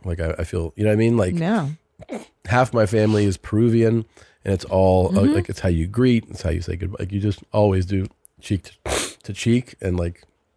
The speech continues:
Speaker 1: my dad's side, which is American, they were big, like, cheek kissers. So
Speaker 2: Well, hold on. Maybe I'm incorrect. Th-, could you Google, like, Russian kissing? When you,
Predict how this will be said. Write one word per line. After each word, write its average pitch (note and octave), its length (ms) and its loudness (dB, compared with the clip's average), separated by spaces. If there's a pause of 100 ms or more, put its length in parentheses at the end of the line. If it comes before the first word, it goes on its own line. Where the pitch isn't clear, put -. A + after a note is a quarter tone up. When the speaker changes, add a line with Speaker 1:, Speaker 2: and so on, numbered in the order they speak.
(760)
Speaker 1:
my F#2+ 180 -2
dad's F#2+ 300 0
side, F#2+ 280 0
which F2+ 140 -4
is - 40 -10
American, F#2 640 -2 (560)
they F#2+ 100 -4
were F2+ 160 0 (200)
big, G2+ 240 -2 (180)
like, F2+ 240 -6 (260)
cheek - 480 -10
kissers. - 420 -10
So - 260 -10
Speaker 2:
Well, D4+ 80 -2
hold F4+ 140 0
on. G#3+ 220 2
Maybe D4+ 220 2
I'm C4+ 220 2
incorrect. F#3 420 -2
Th-, F3+ 220 -4
could A3+ 200 -6
you D#4+ 120 0
Google, G#3 340 0
like, E3+ 180 2
Russian D#3+ 460 0
kissing? E3+ 720 -4
When F3+ 160 -2
you, E3+ 160 0